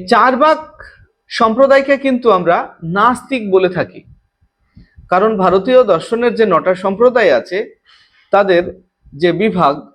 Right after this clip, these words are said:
দুটো ভাগে ভাগ করা হয় প্রথমে, সেই দুই ভাগের মধ্যে, আহ, নাস্তিক একটা ভাগ আর আস্তিক একটা ভাগ। তো এই নাস্তিক সম্প্রদায়গুলির মধ্যে চারবাক একটা সম্প্রদায়। তবে এই নাস্তিকদের মধ্যেও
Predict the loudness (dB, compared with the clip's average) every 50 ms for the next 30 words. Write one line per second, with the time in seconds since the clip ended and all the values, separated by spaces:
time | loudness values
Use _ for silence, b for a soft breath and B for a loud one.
0 | _ _ _ -6 -6 -4 -4 -4 -4 -4 -2 -2 -2 -2 -4 -4 -2 -2 -2 -2
1 | 0 0 -2 -2 -2 -6 -6 -6 -6 -8 -8 -10 -12 -16 _ _ _ _ _ _
2 | _ _ _ _ -4 0 0 0 0 0 -4 -6 -12 -18 _ -10 -6 -4 -4 -2
3 | 0 -2 -2 0 0 0 0 -2 -8 -12 -16 -14 -8 -6 -6 -6 -2 0 0 0
4 | 0 -2 -10 -20 _ _ _ _ _ _ _ _ _ _ _ 0 2 4 4 4
5 | 4 2 -2 -4 -4 -2 -2 -2 -2 -2 -6 -8 -4 -2 -2 -2 0 0 -2 -2
6 | -4 -10 -18 _ _ _ -20 -20 _ _ _ 0 0 0 0 -2 -4 -4 -2 -2
7 | -2 -2 -4 -6 -6 -6 -6 -4 -6 -8 -4 -2 -4 -4 -2 -4 -8 -8 -10 -16
8 | _ _ _ _ _ _ _ _ _ _ _ _ -2 -2 0 2 0 0 0 2
9 | 0 0 -2 -2 -4 -4 -4 -4 -8 -16 -18 -8 -4 -4 -4 0 0 0 2 2
10 | 0 0 0 -2 -2 -2 0 -2 -4 -4 0 0 -2 -2 -2 -6 -14 _ _ _
11 | -2 0 0 0 0 -2 -2 -2 -4 -6 -6 -6 -8 -4 -4 -6 -4 -2 -2 0
12 | 0 0 -2 -4 -10 b b b b b b b b b -2 0 0 0 0 0
13 | -2 0 0 -2 -2 -4 -6 -8 -8 0 0 0 0 0 -4 -4 0 0 0 0